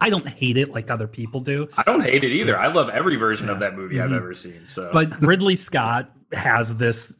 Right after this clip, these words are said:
Speaker 1: kind of thing. He wants to go back and fix some of his older movies, Legend being
Speaker 2: Okay.
Speaker 1: one of those movies. There
Speaker 2: Okay.
Speaker 1: is a director's cut. And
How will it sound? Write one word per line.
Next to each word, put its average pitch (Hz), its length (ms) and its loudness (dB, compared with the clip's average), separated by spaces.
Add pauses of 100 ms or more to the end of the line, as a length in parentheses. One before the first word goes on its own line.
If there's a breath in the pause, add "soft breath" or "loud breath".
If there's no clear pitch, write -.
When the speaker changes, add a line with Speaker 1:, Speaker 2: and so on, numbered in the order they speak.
Speaker 1:
kind 110 240 -4
of 113 80 -4
thing. 175 200 4
He 135 140 4
wants 127 320 2
to - 80 -2
go 127 180 0
back 110 360 -4
and 117 140 0
fix - 400 0
some 117 300 0
of 113 120 -4
his 120 140 -4
older 107 300 -2
movies, 110 540 2
Legend 135 480 2
being 139 200 4
Speaker 2:
Okay. 123 80 4
Speaker 1:
one 151 180 4
of 123 80 -2
those 127 240 -2
movies. 160 460 -2 (140)
There 135 200 6
Speaker 2:
Okay. 143 140 4
Speaker 1:
is 143 120 4
a 143 100 6
director's 117 540 0
cut. 131 400 0
And 117 260 -2